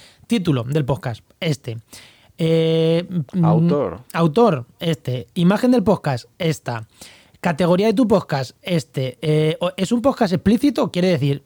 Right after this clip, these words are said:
Speaker 1: ¿usa lenguaje sexual, eh, mm, palabras
Speaker 2: Violento.
Speaker 1: malsonantes, tal? Pues márcalo como explícito. Eh, bueno, te, te va preguntando ciertas cosas que tú vas rellenando.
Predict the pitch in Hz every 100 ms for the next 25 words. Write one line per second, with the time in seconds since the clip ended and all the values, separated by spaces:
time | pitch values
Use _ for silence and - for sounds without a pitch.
0 | - 160 - 202 196 190 180 196 185 -
1 | 165 - 160 156 156 160 160 - - -
2 | 156 156 151 139 143 151 156 151 151 151
3 | 147 156 156 156 151 156 156 160 156 151
4 | - 196 156 - - 151 139 151 165 185
5 | 220 151 - 151 135 117 113 110 _ -
6 | - - _ - 170 190 208 220 170 160
7 | - 160 175 190 190 208 156 - 170 151
8 | 160 - 185 175 285 - _ _ _ _
9 | _ _ - - 175 214 135 127 117 117
10 | 160